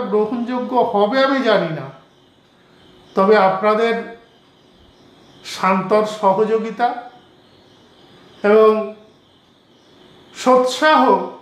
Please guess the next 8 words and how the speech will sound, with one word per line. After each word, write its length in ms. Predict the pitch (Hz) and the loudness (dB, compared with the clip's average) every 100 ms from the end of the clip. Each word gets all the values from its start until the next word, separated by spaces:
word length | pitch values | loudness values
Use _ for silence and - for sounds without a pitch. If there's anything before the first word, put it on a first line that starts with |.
| - _ _ _ _ _ _ _ _ 226 | -20 _ _ _ _ _ _ _ _ 2
অভিনন্দন, 760 | 220 208 247 254 247 254 262 262 - 233 | 2 2 0 0 0 0 -2 -4 -8 -10
উৎসাহ, 420 | 233 - 247 233 233 240 - 220 | -10 -6 -2 0 2 0 0 -2
অনুপ্রেরণা 720 | 247 262 - 269 233 175 160 160 - _ _ _ _ _ _ _ _ | -2 -6 -6 -2 -2 -2 -6 -12 -20 _ _ _ _ _ _ _ _
এগুলো 360 | 226 240 254 277 277 | -2 0 0 0 -2
যদি 180 | 269 - - | -4 -6 -8
থাকে, 320 | - 208 233 196 165 - | -2 -2 0 -4 -4 -4
চ্যানেলের 420 | 196 202 202 208 208 | 0 0 0 -2 -2
উন্নতি 420 | 190 190 190 196 | -4 -6 -8 -8